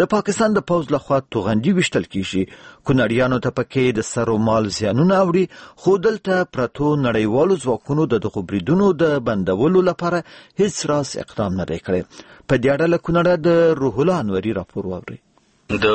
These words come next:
Speaker 2: کونړ اوسیدونکي ویل، تیرو نږدې دریو کالو څخه د پاکستان له لوري په کونړ د توپونو درنې مرمۍ راویشتل کیږي، خو دلته پراته نړیوال ځواکونه پرې غوږ نه ګروي.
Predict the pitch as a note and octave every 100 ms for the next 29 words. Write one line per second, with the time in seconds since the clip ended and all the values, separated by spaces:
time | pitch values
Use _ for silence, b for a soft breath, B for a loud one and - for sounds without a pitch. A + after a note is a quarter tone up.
0 | G#2 A2+ A2+ C#3+ A#2+ - G2+ A2 G#2+ G2
1 | G#2 A2+ A#2 A2 G#2+ G2+ G#2 G2+ F#2+ G#2+
2 | G2 G#2+ G2+ G#2 G2 F#2+ - G2 C3 B
3 | B B G#2+ - G#2+ G2+ - A#2+ A#2 G2+
4 | G2+ G#2 A#2+ - G2+ F#2+ - G#2 A2+ A2
5 | G#2 F#2+ G2+ F#2 B2 A2+ F2+ G2 G#2 B2
6 | G2+ G2 G#2 A2+ G#2+ G#2 - A2 G2 A2
7 | G2+ G#2+ G2+ B B - B2+ B2+ C3+ C#3
8 | C#3+ - A#2 A2 B2+ B2+ B2 G#2+ G#2 A2
9 | A#2+ G#2 G2 F#2+ - B2 C#3 B B -
10 | - G2 G2 A2+ A2+ C3 A#2 G2+ F#2+ F#2+
11 | G2+